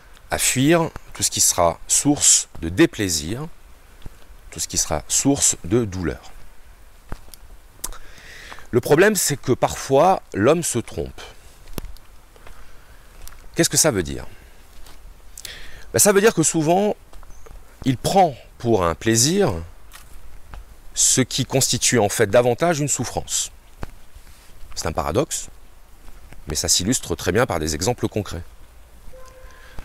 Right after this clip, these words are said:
Alors tout à l'heure, je parlais du, du penchant, euh, à l'alcool. Boire un verre de vin, en boire un deuxième, un troisième,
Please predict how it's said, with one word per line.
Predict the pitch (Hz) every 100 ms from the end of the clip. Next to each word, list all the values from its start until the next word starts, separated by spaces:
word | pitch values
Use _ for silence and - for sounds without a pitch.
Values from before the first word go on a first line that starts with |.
| - - - - - -
Alors | - 98
tout | 131
à |
l'heure, | 143 175
je | 117
parlais | 120 117 139
du, | 107 95 95
du | 82
penchant, | 87 113 107 - 120 120 117 98
euh, | 85 82 82
à | -
l'alcool. | 98 107 117 95 82 76 - - - - - - - - - - - - - - - - - - - -
Boire | - 120 170 165
un | 117
verre | 107 104
de | 101
vin, | 107 160 196 208 - - - - - - - - - - - - - - - - - - -
en | 90
boire | 95 92
un | 98
deuxième, | 139 139 180 170 160 - - - - - - - - - -
un | -
troisième, | - 92 110 143